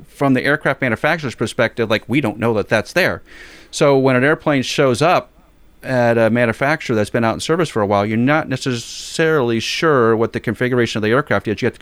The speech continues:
go pull the books. And that's, after that happened, that's exactly what we <laughs> did. We got, we said, "Okay,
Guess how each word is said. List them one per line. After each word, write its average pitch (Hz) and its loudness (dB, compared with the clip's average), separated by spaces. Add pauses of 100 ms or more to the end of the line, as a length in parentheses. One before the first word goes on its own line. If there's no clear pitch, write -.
go - -20 (240)
pull 135 4
the 110 0
books. 139 0 (260)
And 143 2
that's, 156 0 (100)
after 156 -2
that 131 4
happened, 143 -2
that's 110 -2
exactly 127 0
what 113 2
we 117 0
<laughs> - -4
did. 165 -4 (360)
We 208 0
got, 147 -4 (220)
we 170 2
said, 156 4
"Okay, 127 2